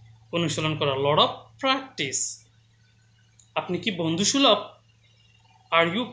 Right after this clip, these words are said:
friendly? Are you friendly? আপনি কি বন্ধুসুলভ? Of course I am। I think so। অবশ্যই, আমার তাই মনে হয়। I am friendly।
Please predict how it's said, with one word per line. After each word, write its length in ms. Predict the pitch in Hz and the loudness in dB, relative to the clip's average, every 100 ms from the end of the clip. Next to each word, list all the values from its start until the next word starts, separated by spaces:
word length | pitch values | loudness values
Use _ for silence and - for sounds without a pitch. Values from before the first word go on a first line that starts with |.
| - | 2
friendly? 480 | 196 202 220 262 302 302 - _ _ _ _ _ _ _ _ - | 4 4 4 2 2 -2 -16 _ _ _ _ _ _ _ _ -2
Are 220 | 151 160 180 | 2 2 0
you 80 | 233 - | -6 0
friendly? 520 | 202 214 226 262 311 311 - _ _ - | 2 2 2 2 0 -2 -16 _ _ -12
আপনি 240 | - 180 | -6 -6
কি 120 | 240 | -4
বন্ধুসুলভ? 640 | 190 165 180 - 269 202 202 - _ _ _ _ _ _ _ _ _ _ _ _ _ _ - | -2 -2 -2 0 2 4 2 -4 _ _ _ _ _ _ _ _ _ _ _ _ _ _ -8
Of 120 | 160 - 247 | -8 -4 2
course 340 | 277 220 - 180 | 4 4 2 2
I 120 | 147 135 | 2 2
am। 80 | 127 - - _ _ _ _ _ - | -4 -16 -20 _ _ _ _ _ -8
I 100 | 170 175 | -6 0
think 160 | 208 165 - | 2 2 2
so। 200 | 165 135 - - _ _ _ | 2 0 -4 -18 _ _ _
অবশ্যই, 580 | 180 226 247 - 247 147 - | 0 4 4 6 4 4 -2
আমার 180 | 170 226 - | -2 0 2
তাই 160 | 185 | 4
মনে 220 | 214 180 | 4 2
হয়। 200 | 143 131 - - _ _ _ _ _ _ _ _ - | 0 -4 -8 -18 _ _ _ _ _ _ _ _ -2
I 200 | 160 226 | 4 4
am 80 | 403 - - - _ _ _ - | 2 -2 -16 -20 _ _ _ -2
friendly। 520 | 233 226 208 170 143 | 2 4 4 2 -2